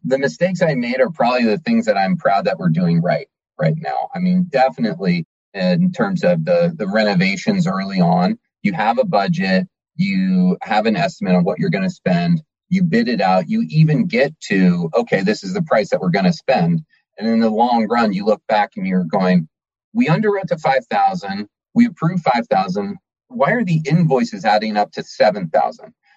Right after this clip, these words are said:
And it's because, well, you know, you, you were supposed to only replace the hardwood on the units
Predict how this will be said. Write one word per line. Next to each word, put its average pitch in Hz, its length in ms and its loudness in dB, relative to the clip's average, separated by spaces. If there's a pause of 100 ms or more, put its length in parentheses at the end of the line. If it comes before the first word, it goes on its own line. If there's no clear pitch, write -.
(120)
And 220 140 2
it's 233 120 -2
because, 233 340 -2 (100)
well, 269 600 0
you 254 160 -2
know, 233 200 0
you, 247 400 -4
you 233 240 -2
were 233 120 0
supposed 196 400 -2
to 165 100 0
only 139 680 0 (320)
replace 131 520 0
the 127 100 0
hardwood 120 540 0
on 107 180 2
the 104 80 -2
units 139 560 0